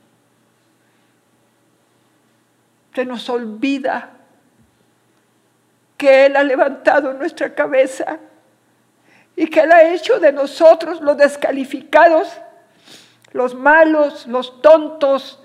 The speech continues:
los que nos sellaron como don nadie, como que éramos un don nadie. Hoy Dios nos hizo reyes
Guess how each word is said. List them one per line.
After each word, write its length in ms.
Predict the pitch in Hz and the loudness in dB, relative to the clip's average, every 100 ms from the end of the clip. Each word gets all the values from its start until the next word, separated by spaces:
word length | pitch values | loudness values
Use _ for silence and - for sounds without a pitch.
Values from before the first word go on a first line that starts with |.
| _ _ | _ _
los 220 | 269 277 | 0 0
que 140 | - 269 | 2 0
nos 180 | 262 | 0
sellaron 680 | 254 254 254 277 320 320 311 | -2 -4 0 4 6 4 2
como 280 | 311 269 254 | 0 2 2
don 300 | 247 247 247 | 2 0 0
nadie, 600 | 269 302 320 302 269 - - - _ _ _ _ _ - | 0 2 2 2 0 -4 -16 -20 _ _ _ _ _ -6
como 200 | 240 262 | -4 2
que 80 | |
éramos 360 | 320 311 302 - | 2 2 -2 -8
un 160 | 311 294 | -12 -2
don 280 | 277 262 254 | -2 0 0
nadie. 560 | 285 320 311 277 - - _ _ _ _ _ _ - - - _ _ _ _ _ | 2 4 2 0 -4 -18 _ _ _ _ _ _ -20 -20 -20 _ _ _ _ _
Hoy 300 | 233 277 294 - _ _ _ _ _ _ _ _ _ _ _ | -2 -2 -2 -14 _ _ _ _ _ _ _ _ _ _ _
Dios 260 | 254 254 | -2 -2
nos 220 | 247 233 - | -4 -14 -14
hizo 240 | 247 247 | -12 -10
reyes 580 | 247 233 254 262 - | -6 -4 -6 -10 -20